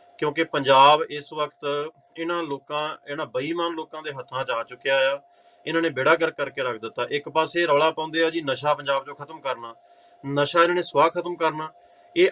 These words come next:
ਆਪ ਤੇ ਨਸ਼ਿਆਂ ਦੇ ਵਿੱਚ ਗੜਾਚ ਨੇ, ਆਪ ਤੇ ਬੇਈਮਾਨ ਨੇ, ਆਪ ਤੇ ਇਹਨਾਂ ਦੇ ਕਿਰਦਾਰ ਗਿਰ ਗਏ। ਬੰਦਾ ਨਸ਼ੇ ਤੋਂ ਉਹੀ ਬਚਾ ਸਕਦਾ ਜਿਹੜਾ ਆਪ ਕਿਰਦਾਰ ਦਾ ਉੱਚਾ ਹੋਵੇ, ਝੂਠ ਨਾ ਬੋਲੇ, ਬੇਈਮਾਨੀ ਨਾ ਕਰੇ।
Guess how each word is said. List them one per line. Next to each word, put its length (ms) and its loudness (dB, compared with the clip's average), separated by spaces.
ਆਪ 400 4
ਤੇ 260 -4
ਨਸ਼ਿਆਂ 320 -6
ਦੇ 100 -6
ਵਿੱਚ 160 -14
ਗੜਾਚ 360 -4
ਨੇ, 200 -6
ਆਪ 280 4
ਤੇ 140 -2
ਬੇਈਮਾਨ 580 -2
ਨੇ, 220 -14
ਆਪ 260 6
ਤੇ 120 -12
ਇਹਨਾਂ 140 -10
ਦੇ 100 -10
ਕਿਰਦਾਰ 380 -6
ਗਿਰ 180 -10
ਗਏ। 220 -12
ਬੰਦਾ 380 2
ਨਸ਼ੇ 300 -4
ਤੋਂ 160 -6
ਉਹੀ 200 -4
ਬਚਾ 300 0
ਸਕਦਾ 440 -2
ਜਿਹੜਾ 320 -2
ਆਪ 260 2
ਕਿਰਦਾਰ 400 -4
ਦਾ 100 -2
ਉੱਚਾ 240 -2
ਹੋਵੇ, 260 0
ਝੂਠ 320 -16
ਨਾ 140 -4
ਬੋਲੇ, 320 -4
ਬੇਈਮਾਨੀ 460 -4
ਨਾ 180 -8
ਕਰੇ। 240 -8